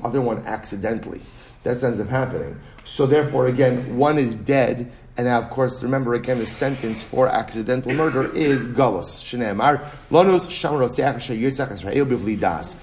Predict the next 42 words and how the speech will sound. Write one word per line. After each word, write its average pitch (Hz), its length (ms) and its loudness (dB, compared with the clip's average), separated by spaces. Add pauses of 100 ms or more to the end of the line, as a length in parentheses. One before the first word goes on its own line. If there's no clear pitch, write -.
(240)
Vein 196 240 4
das 214 360 6
el 175 140 8
Torah 151 220 4
shneimar, 143 760 4 (240)
nitmu 180 500 4
ami 170 220 4
mibli 131 360 2
adas. 101 440 0
Rabbi 127 140 0
say, 127 160 -2
by 127 160 2
the 123 60 6
way, 113 60 4
what's 123 140 0
the 120 60 -6
pshat 92 300 -8
with 82 100 -10
that? 98 280 -6
What's - 120 -10
the - 80 -10
pshat 87 180 -8
with - 120 -14
that? 104 180 0 (960)
Because 104 300 -6
when 110 100 -4
you 127 80 2
have 135 160 -4
two, 147 100 -6
two, 139 260 -6 (120)
two 139 100 -10
Talmidei 123 300 -6
Chacham 110 200 -8
in 98 80 -6
a 90 40 -8
city, 80 400 -10 (480)
I - 60 0
will 135 100 4
say, 98 220 0 (200)
the 110 140 -8
general 143 340 0
population 98 960 -6